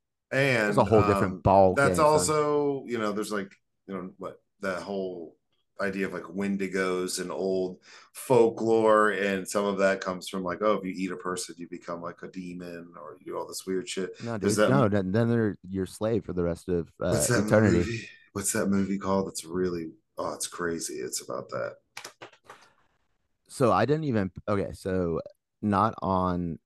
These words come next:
Speaker 2: the list of therapy questions, like, the, where I was searching to find the therapy questions,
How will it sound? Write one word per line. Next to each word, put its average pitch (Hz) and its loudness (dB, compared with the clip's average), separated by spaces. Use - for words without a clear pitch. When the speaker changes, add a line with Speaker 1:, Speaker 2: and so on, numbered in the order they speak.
Speaker 2:
the 92 -4
list 90 -4
of 87 -6
therapy 90 0
questions, - -6
like, 104 2
the, 95 0
where 107 4
I 107 6
was 98 0
searching 92 0
to 85 -4
find 87 0
the 87 0
therapy 87 0
questions, 107 -2